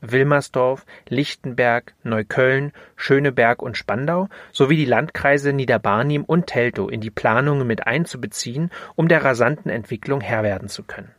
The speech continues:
Und so wurde am neunzehnten Juli neunzehnhundertelf gemeinsam das Zweckverbandgesetz für Groß-Berlin beschlossen, das am ersten April neunzehnhundertzwölf in Kraft trat.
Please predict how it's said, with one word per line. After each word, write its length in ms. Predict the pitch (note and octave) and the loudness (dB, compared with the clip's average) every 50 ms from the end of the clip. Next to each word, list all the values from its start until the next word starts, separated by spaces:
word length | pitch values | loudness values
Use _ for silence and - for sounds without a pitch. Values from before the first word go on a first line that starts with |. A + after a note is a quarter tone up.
| _ _ _ _ _ - - - - - - _ | _ _ _ _ _ -20 -20 -20 -20 -20 -8 _
Und 160 | - D3+ C3 | -2 0 4
so 160 | B2+ F3+ G3+ | 4 4 4
wurde 220 | F#3+ F#3+ E3+ D#3 | 6 4 4 4
am 100 | C#3 C3 | 4 4
neunzehnten 560 | B2+ A#2+ A#2 B2 D3+ E3 - - C#3+ B2 - C3 | 2 4 4 4 4 2 2 -2 -4 -2 -4 -4
Juli 380 | A#2+ A#2+ C3+ D#3+ F3+ F3+ D#3 | -2 0 2 2 2 2 2
neunzehnhundertelf 1200 | C3 B2+ B2 C#3 C#3+ - - C#3 B2 A#2+ A2+ G#2 - A#2+ A#2+ A#2+ C#3 F3+ G#3+ - - - - - _ | 2 2 2 2 0 -2 -6 -4 -2 -2 -4 -4 -2 0 2 2 2 2 0 -4 -8 -20 -20 -6 _
gemeinsam 720 | - C3+ C3+ A#2+ C3 F3 F#3 F3 F3 F3 F#3 F#3+ F#3+ F3 | -2 0 2 2 2 2 2 2 2 0 0 0 -2 0
das 320 | - B2 A#2+ - - - | 0 -2 -2 -2 -10 -16
Zweckverbandgesetz 1040 | _ - - - D#3+ - - - C#3+ - B2+ B2+ C3 - - C3+ A#2 B2 A#2+ - - | _ -2 0 0 0 0 0 -4 0 0 0 -2 -2 -2 -4 -2 -2 -2 -4 -4 -4
für 140 | - - - | -4 -4 -4
Groß-Berlin 640 | - - C3+ C3+ - - A#2+ A#2+ B2 C#3 D#3+ D3+ | 0 0 0 0 0 0 -2 -2 2 2 2 2
beschlossen, 560 | A2 G#2 - - G#2 G2+ - - D3+ F3 G3 - - - - - _ | 2 -2 -6 -6 -6 -6 -6 -4 -4 -4 -4 -6 -8 -16 -16 -8 _
das 160 | - E3 - | -4 -2 0
am 80 | F3 - | 0 2
ersten 340 | A#2+ B2 C#3 - - - | 2 0 0 0 -2 -2
April 380 | C3+ B2 A#2 - - C#3+ C#3+ C#3+ | -2 -2 -2 -2 0 2 2 4
neunzehnhundertzwölf 1120 | C3 A#2 A2 A#2 A#2+ - - C3+ B2 B2 B2 B2 A#2+ - - - - - G2 G2 G2 - | 4 2 2 0 0 -2 -4 -4 -4 -2 -2 -2 -4 -4 -8 -10 -8 -6 -6 -6 -6 -6
in 160 | - F3 F3+ - | -4 -4 -4 -2
Kraft 300 | - - - - - - | -4 -6 -6 -8 -10 -12
trat. 340 | - - - - - - | -12 -12 -12 -12 -14 -20